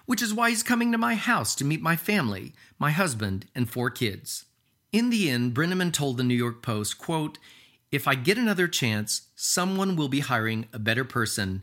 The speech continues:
than the person who walked out the door that night on August nineteenth." In an effort to show support for Helsinki's Pride Week in Finland, fast food chain Burger King ran a new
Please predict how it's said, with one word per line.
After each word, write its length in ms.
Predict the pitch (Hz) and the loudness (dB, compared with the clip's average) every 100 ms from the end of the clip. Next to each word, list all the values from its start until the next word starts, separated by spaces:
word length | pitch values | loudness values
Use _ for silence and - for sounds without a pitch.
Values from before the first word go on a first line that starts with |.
| - - | -10 -2
than 200 | 127 117 | 0 0
the 60 | |
person 380 | 117 143 127 143 | 2 2 2 0
who 120 | 127 | 2
walked 360 | 120 120 127 - | 2 2 0 0
out 180 | 135 - | -2 -2
the 60 | |
door 280 | 123 120 107 | -2 -2 0
that 260 | 110 123 139 | 0 0 0
night 380 | 110 95 92 _ - | 0 0 -4 _ -6
on 140 | 104 | -6
August 400 | 101 101 104 - | -4 -2 -2 0
nineteenth." 580 | 104 107 - 80 - - _ _ _ _ _ _ _ _ _ _ _ _ _ _ _ _ _ _ _ _ - | 0 -2 -4 -8 -12 -20 _ _ _ _ _ _ _ _ _ _ _ _ _ _ _ _ _ _ _ _ 0
In 120 | 156 | 2
an 100 | 175 | 2
effort 300 | 247 269 277 | -2 -4 0
to 80 | 208 | 2
show 220 | - 165 | 2 2
support 500 | - 127 - 147 123 | 2 -2 0 -2 -2
for 120 | 123 | -2
Helsinki's 640 | 117 185 180 156 127 117 | 0 0 0 0 0 -2
Pride 380 | - - 214 139 | -2 -2 0 2
Week 180 | 117 113 | 0 0
in 140 | 101 | -4
Finland, 580 | 104 208 214 107 92 98 - - - - - | 0 0 0 0 -2 -4 -8 -20 -20 -14 -2
fast 340 | 220 254 - | 0 0 0
food 220 | - 180 | -2 0
chain 420 | 151 170 131 120 113 | 0 2 2 2 2
Burger 320 | 202 208 113 | 0 0 -4
King 400 | - 98 95 120 - - - | -2 -2 -2 -6 -10 -20 -4
ran 260 | 170 185 175 | 0 2 2
a 60 | |
new 400 | 160 175 240 269 | 2 4 2 0